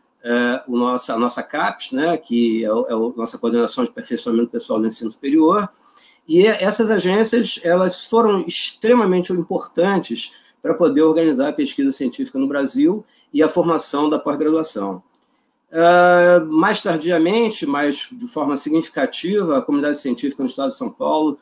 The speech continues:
em mil novecentos e sessenta e dois, eh, foi capaz de convencer, eh, o governo do estado de São Paulo da importância da fundação de uma agência como a fapesp, né?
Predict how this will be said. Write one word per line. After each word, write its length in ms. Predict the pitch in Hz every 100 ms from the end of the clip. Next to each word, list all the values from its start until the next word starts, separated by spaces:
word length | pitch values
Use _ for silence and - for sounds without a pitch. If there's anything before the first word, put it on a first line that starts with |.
| _ _ _ -
em 100 | 123
mil 120 | 156
novecentos 320 | 151 147 139
e 80 | 135
sessenta 260 | 143 135
e 60 | 131
dois, 640 | 123 135 135 120 - - 127
eh, 200 | 120 110
foi 180 | 160
capaz 720 | 151 131 135 135 135 123 - - _ _ -
de 100 | 117
convencer, 920 | 175 220 202 277 - 151 175 170 113 - 127
eh, 100 | 127
o 140 | 123
governo 320 | 127 131 147
do 40 | 135
estado 200 | 135 135
de 60 |
São 160 | - 117
Paulo 540 | - 135 160 156 107 - _ _
da 100 | 120
importância 880 | 139 147 127 - 147 151 - 113 98 113
da 100 | 110
fundação 440 | 135 123 120 123
de 100 | 131
uma 120 | 127
agência 320 | 120 113 110 -
como 140 | 262
a 40 |
fapesp, 680 | 262 170 165 180 202 - - _ _ -
né? 280 | 117 180